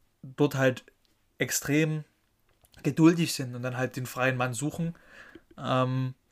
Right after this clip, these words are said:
und dann passiert natürlich, muss man natürlich sagen, also wir spielen natürlich dann immer mit zwei Punkten Führung.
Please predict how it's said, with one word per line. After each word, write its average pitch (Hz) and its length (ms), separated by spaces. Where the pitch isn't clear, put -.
und 120 140
dann 143 140
passiert 143 340
natürlich, 147 580
muss 147 180
man 151 120
natürlich 135 300
sagen, 135 280
also 123 340
wir 135 180
spielen 165 280
natürlich 151 340
dann 143 160
immer 151 160
mit 135 180
zwei 139 220
Punkten 156 320
Führung. 185 520